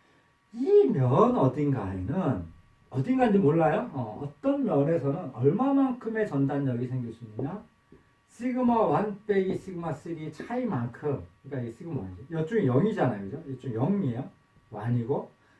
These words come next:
자, 여기에 시그마 원 빼기 영, 그러니까 여기 그냥 시그마라고 할까요? 어, 시그마 빼기 영 만큼의 반, 어느 양에는, 어,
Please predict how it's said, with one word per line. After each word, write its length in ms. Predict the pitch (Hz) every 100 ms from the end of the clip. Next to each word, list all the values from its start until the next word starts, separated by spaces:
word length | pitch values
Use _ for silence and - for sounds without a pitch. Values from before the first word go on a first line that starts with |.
| _
자, 240 | 143 135 139
여기에 380 | 160 185 208 202
시그마 600 | - 226 208 214 190 170
원 380 | 143 151 160 165
빼기 240 | 151 143
영, 280 | 127 127 -
그러니까 240 | 139 123 113
여기 180 | 120 123 -
그냥 180 | 123 -
시그마라고 540 | 139 147 131 127 139 -
할까요? 240 | 139 123 170 196
어, 160 | 110 - -
시그마 420 | 220 233 220 214
빼기 340 | 202 190 170
영 280 | 160 196 - - _ _ _ _ _ - - _ _ _ _
만큼의 1120 | 175 175 196 - - - 226 196 185 247 277 - _
반, 760 | - - 120 151 160 147 101 - 123 -
어느 180 | 117 107 107 98 95 98 98
양에는, 240 | 156 233 233
어, 120 | 101